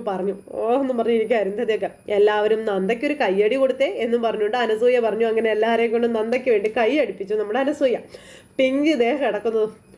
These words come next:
ഡിം എന്നും പറഞ്ഞ് നാറി നാണം കിട്ട് വിളറി വെളുത്ത് ഇങ്ങനെ നിൽക്കുന്നു. അതിനുശേഷം പിങ്കിയുടെ അടുത്തേക്ക് ചെന്നു നമ്മുടെ അനസൂയ.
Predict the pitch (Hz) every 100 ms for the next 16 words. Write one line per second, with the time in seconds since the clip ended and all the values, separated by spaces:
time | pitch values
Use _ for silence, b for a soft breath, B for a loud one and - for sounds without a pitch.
0 | - 254 262 269 269 214 190 190 - 190
1 | 196 202 202 196 208 226 208 202 190 190
2 | 214 226 190 196 226 226 214 208 202 196
3 | 226 - B B B B 277 285 285 240
4 | 226 220 262 233 196 208 214 - 202 202
5 | 190 185 185 180 208 185